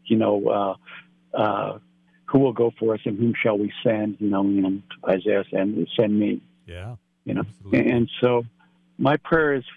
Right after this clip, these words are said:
Speaker 1: for, um, um, the people who might have a burden for the elderly out there, uh,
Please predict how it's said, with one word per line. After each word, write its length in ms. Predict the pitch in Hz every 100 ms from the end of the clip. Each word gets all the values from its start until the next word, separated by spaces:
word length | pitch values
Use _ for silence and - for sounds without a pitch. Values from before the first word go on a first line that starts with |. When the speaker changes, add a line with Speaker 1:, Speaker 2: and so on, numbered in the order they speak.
| _
Speaker 1:
for, 520 | - 135 127 127 123 139 _
um, 320 | 127 123 113 110 _ _ _ _ - - _ -
um, 440 | 127 123 117 113 - _ - - -
the 60 | 135
people 520 | - 196 - 160 139
who 200 | 135 139
might 280 | 135 143 156
have 160 | 151
a 60 | 135
burden 340 | 117 135 139 131
for 120 | 131
the 140 | 117 -
elderly 500 | 120 123 123 117 120
out 140 | 120 -
there, 260 | 123 127 131 - - - - -
uh, 240 | 131